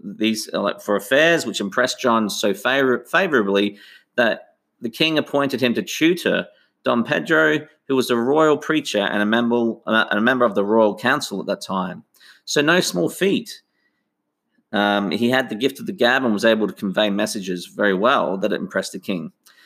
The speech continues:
Uh, he undou-, he denounces unchristian a society which discriminated against new Christians, or in other words, other faiths, Muslims, Jewish converts, et cetera.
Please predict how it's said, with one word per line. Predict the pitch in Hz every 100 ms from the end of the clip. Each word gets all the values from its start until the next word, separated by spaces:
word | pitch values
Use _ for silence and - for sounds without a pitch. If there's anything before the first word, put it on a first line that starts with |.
| _ _ _ _ _ _ _ _ _ _
Uh, | 107 104 -
he | 120
undou-, | 120 113 123 123 113
he | 117 110
denounces | 120 131 135 113
unchristian | 113 104 127 117 120
a | 107
society | 120 - 113 117 117
which | 101 87
discriminated | 104 - - 117 120 117 110 101
against | 95 101 -
new | 104 135
Christians, | - 165 - 190 190
or | - 98
in |
other | 107 104
words, | 101 95 92 - _ _ _ _ _
other | 98 98
faiths, | - 147 190 - - - _
Muslims, | 101 110 104 110 104
Jewish | - 107 107
converts, | - 107 104 98
et | -
cetera. | - 120 123 120